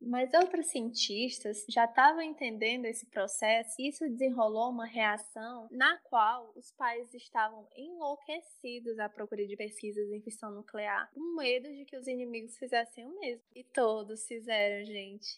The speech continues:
Mas a Segunda Guerra Mundial teve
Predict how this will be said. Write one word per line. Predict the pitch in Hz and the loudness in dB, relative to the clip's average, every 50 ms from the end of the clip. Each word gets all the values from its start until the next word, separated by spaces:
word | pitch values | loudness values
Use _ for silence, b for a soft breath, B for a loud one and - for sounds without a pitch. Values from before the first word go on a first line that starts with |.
| - - | -12 -12
Mas | 214 202 208 220 240 254 254 233 220 220 220 - - - | -4 2 4 4 4 4 4 2 0 -4 -8 -10 -10 -6
a | - 220 220 | -6 -6 -6
Segunda | - - 226 214 233 254 302 330 285 | -6 -10 -6 -4 -4 -2 -2 -2 0
Guerra | 247 247 240 240 226 220 | 2 0 2 0 -4 -6
Mundial | 220 214 214 208 226 220 220 226 233 226 226 233 - | -8 -8 -8 -6 0 2 4 4 4 2 -2 -6 -6
teve | - 240 262 302 294 302 269 | 2 2 2 2 2 -6 -10